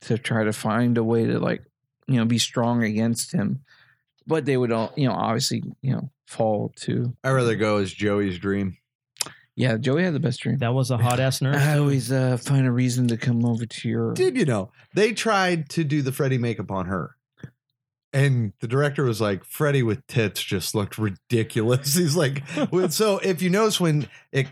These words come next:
Speaker 2: pans in and she backs up, Freddy just kinda walks out of nowhere. It's like, "Ha ha."
Speaker 1: What threw me is I was watch-, rewatching the film just for the podcast, and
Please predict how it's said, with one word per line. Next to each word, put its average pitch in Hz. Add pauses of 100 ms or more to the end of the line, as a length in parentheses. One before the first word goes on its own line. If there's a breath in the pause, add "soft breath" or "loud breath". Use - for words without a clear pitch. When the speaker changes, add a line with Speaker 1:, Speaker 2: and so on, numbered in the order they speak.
Speaker 2:
pans 156
in 147
and 131
she 143
backs 123
up, 135
Freddy 127
just 107
kinda 98
walks 95
out 101
of 90
nowhere. 95
It's 85
like, 85
"Ha 104
ha." 95
Speaker 1:
What 147
threw 190
me 170
is 131
I 135
was 160
watch-, 131
rewatching 143
the 123
film 131
just 120
for 127
the 117
podcast, 120
and 131